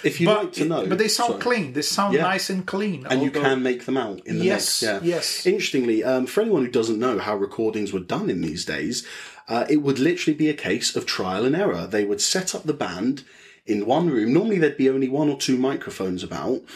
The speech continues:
Speaker 1: Um, so they'd have a microphone at the front of the room. Then, im-, imagine this, picture this, if you live, wherever you're listening from, if you're in your living room, picture this.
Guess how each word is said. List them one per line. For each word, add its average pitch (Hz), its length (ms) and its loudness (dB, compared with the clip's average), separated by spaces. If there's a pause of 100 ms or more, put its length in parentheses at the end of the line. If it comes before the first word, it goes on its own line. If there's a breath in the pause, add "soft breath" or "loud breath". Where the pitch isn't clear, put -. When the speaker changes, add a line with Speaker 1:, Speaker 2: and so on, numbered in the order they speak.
(260 loud breath)
Speaker 1:
Um, 117 480 2
so - 120 -2
they'd 104 160 2
have 107 140 -2
a 101 60 0
microphone 160 520 2
at 120 60 0
the 101 80 -6
front 160 260 -2
of 143 120 -8
the 147 80 2
room. 107 380 -2 (480 loud breath)
Then, 107 300 0
im-, 127 140 0
imagine 151 380 2
this, 101 160 0
picture - 300 0
this, 113 200 2
if 110 160 -2
you 113 80 2
live, 117 220 0
wherever 139 260 2
you're 123 100 2
listening 120 360 0
from, 107 380 -4
if 110 140 -2
you're 123 120 2
in 131 80 4
your 123 100 2
living 107 260 0
room, 104 180 0
picture - 300 0
this. 92 300 -2